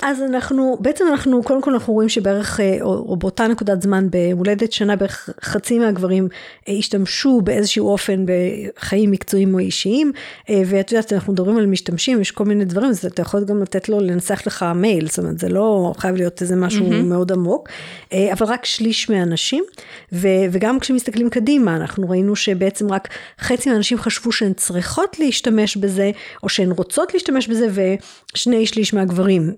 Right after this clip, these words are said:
Speaker 1: אה, אמרו, "זה ברור שזה משהו שאנחנו צריכים לעשות", ובאמת, אה, הסיפור, אה, של ה-, של השכר והמשרות הוא השלכה מאוד גדולה. אנחנו, אנחנו יודעים למשל שכמות המשרות שמפורסמות היום בלינקדאין, שהן מבקשות מיומנויות כאלה,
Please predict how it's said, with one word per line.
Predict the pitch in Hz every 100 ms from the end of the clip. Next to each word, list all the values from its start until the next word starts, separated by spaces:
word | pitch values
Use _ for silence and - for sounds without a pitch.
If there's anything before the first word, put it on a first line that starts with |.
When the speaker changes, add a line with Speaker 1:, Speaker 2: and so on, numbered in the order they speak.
| 262
Speaker 1:
אה, | 180 180
אמרו, | 180 180 180
"זה | 175 170
ברור | 165 185 190
שזה | - 190
משהו | 175 175 180
שאנחנו | - 175
צריכים | - 180
לעשות", | 170 156 214 269 - - - -
ובאמת, | - 190 175 190 208 220
אה, | 214 190 175
הסיפור, | 170 - - 202 196
אה, | 202 196
של | - 202
ה-, | 185 175 175
של | - 185
השכר | - - - 180 180
והמשרות | 190 196 - 403 -
הוא | 185 180
השלכה | - 202 190
מאוד | 190 185 170
גדולה. | 226 285
אנחנו, | 185 170 - 190 180 - - -
אנחנו | 190 190 220
יודעים | 196 190 220
למשל | 202 - 196
שכמות | 202 - 185 196 202
המשרות | 185 185 - - - 196 214 202 202
שמפורסמות | 214 185 180 180 _ _ 185 185 - 196 190 190 202
היום | 185
בלינקדאין, | 175 180 180 180 180
שהן | 170 190 180
מבקשות | 170 180 - 185 -
מיומנויות | 196 185 185 180 185
כאלה, | - 180